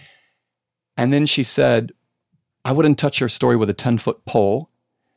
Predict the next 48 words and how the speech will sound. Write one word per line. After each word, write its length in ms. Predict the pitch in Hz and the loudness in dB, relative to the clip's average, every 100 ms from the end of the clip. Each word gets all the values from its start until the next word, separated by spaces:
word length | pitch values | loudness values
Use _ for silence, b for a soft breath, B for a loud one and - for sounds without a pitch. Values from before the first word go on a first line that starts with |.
| _ | _
now 300 | 110 123 123 120 | -4 0 0 0
that 120 | 120 | -2
another 320 | 113 110 110 | -2 -2 -2
reporter 640 | 104 - 127 117 107 104 - | -4 -4 -2 -2 -4 -8 -10
has 340 | 113 107 98 | -8 -6 -6
covered 360 | - 127 107 101 | -6 -2 -2 -2
you. 200 | 95 - - | -6 -8 0
The 80 | |
New 80 | 120 | 2
York 140 | 123 - | 2 0
Times 340 | 139 127 117 | -4 -4 -6
does 140 | 107 | -6
not 120 | 120 - | -6 -4
follow 380 | - 131 131 | -2 0 0
in 80 | 123 | 0
the 60 | 117 | -4
footsteps 580 | - 123 - 113 110 107 | -6 -8 -4 -6 -6 -4
of 80 | |
other 160 | 104 104 | -2 -2
publications." 800 | 107 98 95 104 101 - 73 - _ _ b b b b _ | -4 -6 -4 -4 -4 -8 -12 -14 _ _ b b b b _
And 100 | - | -8
I 60 | 123 | -6
felt 140 | 139 | -4
like 80 | - | -6
a 40 | 110 | -4
total 300 | 139 123 - | -4 -4 -2
idiot. 420 | 147 139 127 - b b b b b b b b | 2 4 2 0 b b b b b b b b
And 140 | - 120 | -6 -2
I 80 | 120 | 2
wrote 200 | 143 135 | 2 2
her 60 | |
an 80 | 127 | 2
email 300 | 127 120 113 | 2 2 0
apologizing 600 | 110 117 117 117 110 113 | 0 0 0 0 0 -2
for 120 | 107 | -8
being 200 | 113 113 | -6 -6
so 180 | 110 117 | -6 -6
dumb. 380 | 113 110 110 107 - _ | -4 -2 -2 -4 -8 _
The 100 | 113 | -6
reporter 680 | 107 - 120 113 107 107 107 | -6 -2 -2 0 0 -2 -2
wrote 220 | 113 117 | -2 0
back 200 | 110 107 | 0 -4
saying, 360 | - 113 107 104 | -4 -6 -6 -4
"You 80 | 113 | -4
know, 80 | 101 | -4
you 80 | |
shouldn't 320 | 104 - 135 123 | -4 -2 0 0
feel 380 | 127 113 110 | 0 0 -2